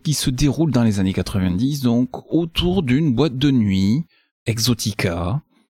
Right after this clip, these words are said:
avec, bah, des destins brisés, des destins tordus, des, des per-, des âmes en peine en recherche de réconfort, hein, et des histoires qui se croisent autour de, de ce club de striptease, avec Mia Kirchner,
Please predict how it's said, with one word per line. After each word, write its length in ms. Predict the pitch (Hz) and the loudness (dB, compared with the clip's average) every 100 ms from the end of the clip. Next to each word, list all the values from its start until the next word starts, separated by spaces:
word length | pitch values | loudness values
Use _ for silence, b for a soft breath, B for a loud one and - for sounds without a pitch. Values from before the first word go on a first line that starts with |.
| _ _ - | _ _ -4
avec, 380 | 101 104 127 - | -2 0 -2 0
bah, 140 | 101 | 0
des 160 | 92 98 | 0 0
destins 540 | 107 - 113 117 110 | 0 -2 0 2 2
brisés, 540 | 101 98 107 92 90 90 | 0 0 0 0 -2 -6
des 100 | 85 | -8
destins 360 | 90 - 107 98 | -8 -6 -6 -4
tordus, 480 | 98 90 90 110 101 | -4 -2 0 0 0
des, 160 | 92 | -2
des 100 | 95 | -4
per-, 220 | 90 104 - | -4 -6 -2
des 280 | 104 101 104 | 0 0 0
âmes 180 | 117 107 | 0 0
en 120 | 98 | 0
peine 240 | - 123 | 0 0
en 120 | 98 92 | 0 -2
recherche 400 | 95 - 123 107 | -2 0 0 2
de 60 | |
réconfort, 640 | 95 95 98 92 143 127 95 | 0 0 -2 0 0 0 2
hein, 160 | 113 101 | 0 0
et 100 | 92 | 0
des 280 | 104 110 | 0 0
histoires 300 | 147 - 123 135 | 0 -2 -2 -4
qui 80 | |
se 100 | - | -6
croisent 360 | 107 - 98 107 | -8 -6 -6 -4
autour 320 | 90 - 120 101 | -6 -2 -2 -2
de, 160 | 92 | -4
de 120 | 101 104 | -6 -10
ce 160 | - | -8
club 520 | - - 160 113 98 - B B B B | -8 0 0 2 -2 -4 B B B B
de 160 | 104 139 | -2 -2
striptease, 840 | - - 104 - 95 104 123 117 - _ _ _ - | -2 -4 -4 -4 -4 0 0 0 -4 _ _ _ -2
avec 760 | 123 104 107 107 - - - 113 | 0 2 0 -2 -6 -16 -8 0
Mia 800 | 104 156 165 139 131 123 113 - 95 - | 2 4 4 4 4 4 0 -2 -8 -4
Kirchner, 640 | 127 - 110 104 117 | -4 0 0 2 2